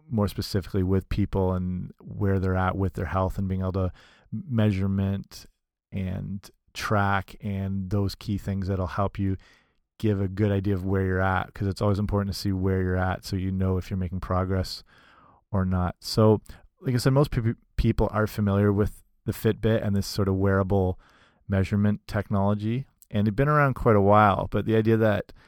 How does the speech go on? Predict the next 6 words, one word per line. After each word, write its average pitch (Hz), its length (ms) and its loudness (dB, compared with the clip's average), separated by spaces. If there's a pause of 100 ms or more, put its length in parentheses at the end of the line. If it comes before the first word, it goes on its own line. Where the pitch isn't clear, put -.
(260)
now 104 160 2
that 98 240 2
Apple 104 440 2
is 98 100 2
including 95 720 0 (1300)
measuring 101 760 2